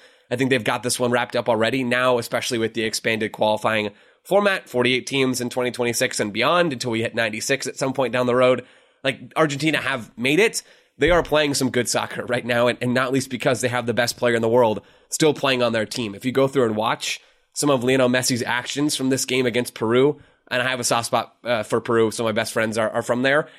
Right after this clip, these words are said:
And, like, this, they're playing different sports out here. Like, Messi, the stuff he's doing with the ball, he looks refreshed. He looks like he's just breaking in at Barcelona again.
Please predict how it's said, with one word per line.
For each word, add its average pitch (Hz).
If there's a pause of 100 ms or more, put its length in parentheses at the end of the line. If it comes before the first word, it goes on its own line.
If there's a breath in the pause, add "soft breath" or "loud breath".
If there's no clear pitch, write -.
(260 loud breath)
And, 156
like, 147
this, 185
they're 165
playing 143
different 127
sports 117
out 110
here. 95
Like, 107
Messi, 139
the 160
stuff 135
he's 135
doing 131
with 127
the 123
ball, 127 (300 soft breath)
he 143
looks 139
refreshed. 131
He 127
looks 123
like 120
he's 123
just 123
breaking 120
in 120
at 107
Barcelona 123
again. 147